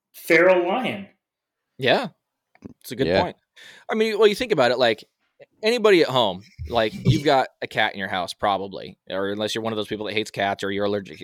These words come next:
Speaker 2: to cats, you've been around a cat when it goes ballistic. It turns into a giant ball of fur and claws and teeth. You can't control it. You can't contain it. You just try to get your hands away from it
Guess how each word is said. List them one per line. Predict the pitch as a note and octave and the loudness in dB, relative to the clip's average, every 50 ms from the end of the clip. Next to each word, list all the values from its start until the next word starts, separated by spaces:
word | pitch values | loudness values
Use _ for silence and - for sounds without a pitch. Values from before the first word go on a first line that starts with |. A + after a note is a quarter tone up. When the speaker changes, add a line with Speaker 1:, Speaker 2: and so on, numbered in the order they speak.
| - - | -20 -18
Speaker 2:
to | - - | -12 -4
cats, | - G2 F#2 - - | -2 -2 -2 -2 -2
you've | B2 B2+ - | 0 2 4
been | E3 E3+ | 4 4
around | D3+ C3 B2+ B2 B2 B2 | 4 4 2 2 2 0
a | A2+ G2 | -2 -6
cat | - - A2 G#2 F#2+ F2+ - - - - - - - _ | -4 -2 0 0 0 -2 -6 -12 -20 -20 -20 -20 -20 _
when | - B2 C3 B2+ | -2 0 0 0
it | B2+ A#2+ | 2 2
goes | B2 A#2+ A#2+ A2 | 2 2 2 2
ballistic. | G#2+ G2+ A2+ A2 A2+ G#2 - - - - - - - - _ _ _ _ _ - | 0 -2 0 0 0 0 -2 -4 -10 -14 -16 -20 -20 -20 _ _ _ _ _ 0
It | C3+ - | 2 2
turns | - - F#3 F#3+ G3 F#3 D#3 - - | 2 2 2 4 4 2 0 -2 -2
into | E3 E3+ E3+ D#3+ - - C3+ B2 A#2+ A#2+ - | 0 0 0 0 0 0 0 2 2 0 0
a | - A#2 | -2 -4
giant | A2+ G#2+ G#2+ G#2 - A#2 A#2+ C3+ C#3+ C#3+ - - _ _ | -4 -2 -2 0 2 2 4 2 2 0 -4 -6 _ _
ball | A2 G#2+ G#2 A2+ A2+ A#2+ A#2+ A#2 A#2 A#2+ A#2+ - | -20 -4 2 4 6 8 8 8 6 6 4 2
of | - G#2 - - | 0 -2 -2 -2
fur | - - - - - C3+ C3 C3+ C#3 C#3+ C#3+ D3 - - _ - | -8 -16 -16 -2 2 4 6 6 8 6 6 6 4 0 _ -4
and | - A2+ A2 G2+ | -2 -2 -2 -2
claws | - - A#2 A2+ A2 A2 A2 A2 A2 G#2+ - - | -4 0 2 4 4 6 6 4 2 0 -2 -4
and | G#2+ G#2 G#2 - | -4 -4 -4 -4
teeth. | - - A2+ F#2+ C#2 - - - | -6 -6 -6 -6 -6 -10 -14 -12
You | A2+ B2 | -12 -10
can't | - - - E3 F3 - | -6 -4 -4 -4 -4 -4
control | - D3+ B2+ - - - A#2 G#2+ G#2 G#2+ | -4 -4 -4 -4 -2 0 0 0 0 -2
it. | A2+ - | -4 -6
You | B2+ B2+ | -8 -12
can't | - - C3+ B2 - | -6 -6 -6 -6 -6
contain | - B2 A2 - D3+ C#3 C3 | -10 -12 -8 -6 -4 -4 -4
it. | A2+ - | -4 -6
You | - A#2 A#2+ | -6 -6 -4
just | A#2 B2+ A#2+ - | -4 -4 -4 0
try | - B2 B2 | 2 2 2
to | B2 | 2
get | A#2 A#2+ - | 0 -4 -6
your | A2 G#2+ | -6 -6
hands | C3 C3+ D3 D#3 D3+ B2+ | -4 -2 0 0 2 0
away | B2 B2+ C#3 D#3+ D#3 | 2 2 2 2 2
from | - A#2+ G#2+ G2 G2 | 0 -2 -2 -2 -2
it | G2+ G#2 | -4 -4